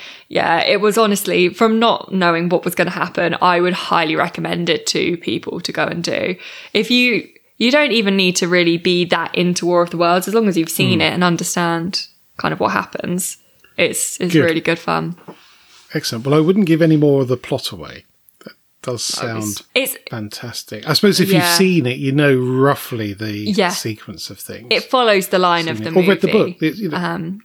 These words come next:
Speaker 1: yeah, it follows the sequence, and it's just, this sets are incredible.
Speaker 2: Yeah, I bet they are. Did you know there was a film in nineteen fifty-three as well called War of the Worlds?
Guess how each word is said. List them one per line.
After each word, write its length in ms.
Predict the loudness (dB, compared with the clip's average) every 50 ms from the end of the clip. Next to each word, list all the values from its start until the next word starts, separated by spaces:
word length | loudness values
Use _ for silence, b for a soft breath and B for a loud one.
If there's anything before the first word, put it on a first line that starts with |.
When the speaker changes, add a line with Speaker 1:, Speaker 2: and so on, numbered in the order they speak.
| -10 -8
Speaker 1:
yeah, 180 | -6 -4 -2 0
it 180 | 0 0 0 2
follows 320 | 2 2 2 2 0 0
the 100 | -2 -4
sequence, 600 | -2 0 0 0 0 0 -2 -2 -2 -4 -6 -6
and 240 | -6 -6 -8 -8 -12 _ _
it's 160 | -4 -2 -2 0
just, 240 | -2 -2 -2 0
this 160 | -2 -2 0 -2
sets 420 | -2 -2 -2 -2 -2 -4 -6 -6
are 80 | -6 -6
incredible. 520 | -6 -6 -6 -6 -6 -6 -6 -8 -10 -12 _ _
Speaker 2:
Yeah, 180 | -6 -6 -6 -6
I 20 |
bet 200 | -6 -8 -8 -6
they 140 | -6 -8 -8
are. 140 | -10 -10 -14 B B B B B
Did 160 | -2 0 2
you 60 | 2
know 160 | 4 4 6 6
there 100 | 6 4
was 160 | 4 4 4
a 80 | 2 2
film 320 | 2 2 2 2 4 2
in 80 | 0 0
nineteen 360 | 2 0 2 2 0 0 0
fifty-three 560 | 0 -2 -2 -2 -4 -6 -4 -2 0 0 0
as 120 | 0 0
well 220 | -2 -2 -2 -2 -2
called 220 | -6 -8 -8 -6
War 180 | -6 -6 -6 -8
of 60 | -8
the 40 | -10 -12
Worlds? 420 | -12 -12 -12 -10 -8 -10 -10 -10